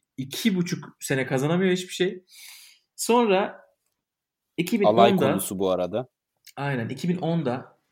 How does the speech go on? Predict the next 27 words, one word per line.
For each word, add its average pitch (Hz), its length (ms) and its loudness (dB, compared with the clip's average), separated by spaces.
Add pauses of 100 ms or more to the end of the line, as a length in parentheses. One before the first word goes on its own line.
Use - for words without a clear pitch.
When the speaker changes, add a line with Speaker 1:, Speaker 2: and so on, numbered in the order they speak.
(100)
Speaker 1:
Avustralya 143 640 0
açıkta 139 600 -2 (840)
bu 175 160 6
adam 156 300 4
nefes 147 300 2
alamıyor. 131 420 4 (640)
Nefes 131 300 -2
alamıyor 135 320 2
yani. 98 280 -4
Kendini 143 380 0
yerlere 143 320 2
falan 160 280 2
bırakıyor 117 300 -2
maçta. 104 540 -12 (680)
Sanırım 175 340 0
maçtan 151 400 -2
çekiliyor 143 560 0
da. 98 380 -8
O 123 80 -4
maçı 123 340 -6
tamamlayamıyor. 123 800 -4 (800)
Şimdi 123 220 0
Speaker 2:
Federer 139 320 6
Speaker 1:
bakıyorum. 156 200 2
Speaker 2:
ilk 165 60 -4
defa 131 320 4
herhalde, 123 560 2